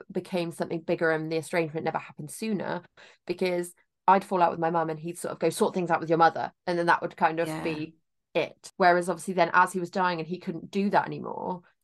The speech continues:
Speaker 1: that's how things became this, like, bubbling pot. And then I, from my understanding and how I've looked at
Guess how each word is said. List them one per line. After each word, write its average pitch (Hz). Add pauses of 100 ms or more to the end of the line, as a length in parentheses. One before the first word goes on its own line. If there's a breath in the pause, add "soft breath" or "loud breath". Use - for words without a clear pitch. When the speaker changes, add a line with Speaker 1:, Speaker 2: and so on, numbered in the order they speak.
(120)
Speaker 1:
that's -
how 175
things 160
became 170
this, 170
like, -
bubbling 165
pot. - (440 soft breath)
And 175
then 175
I, 175 (440)
from 185
my 175
understanding 165
and 160
how 165
I've 165
looked -
at 170